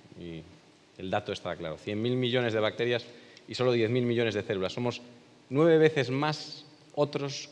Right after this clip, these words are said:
que nosotros. Y entonces, si empezamos a entender eso, empezamos a entender el cuerpo como un ecosistema y posiblemente también entender, empecemos a entender el planeta como un ecosistema,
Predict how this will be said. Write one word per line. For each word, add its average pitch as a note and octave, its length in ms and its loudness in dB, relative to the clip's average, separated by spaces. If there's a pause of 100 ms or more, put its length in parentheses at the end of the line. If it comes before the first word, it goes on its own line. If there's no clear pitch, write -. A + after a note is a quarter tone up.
(160)
que - 80 -2
nosotros. G#2 600 -4 (600)
Y - 60 -10
entonces, A#2 320 -2
si - 160 -2
empezamos B2+ 400 2
a D3+ 40 0
entender C#3 300 0
eso, C#3+ 200 2
empezamos B2+ 480 2
a - 20 0
entender B2+ 380 2
el B2+ 100 0
cuerpo B2+ 340 2
como A2+ 160 0
un B2 80 2
ecosistema B2 600 -4 (600)
y C3+ 120 -2
posiblemente D3+ 520 4
también C#3 260 4
entender, C3 520 2
empecemos C#3+ 560 2
a C3 60 2
entender A#2+ 320 2
el C3 100 4
planeta A#2 600 6
como A2 200 2
un B2+ 60 6
ecosistema, B2+ 640 0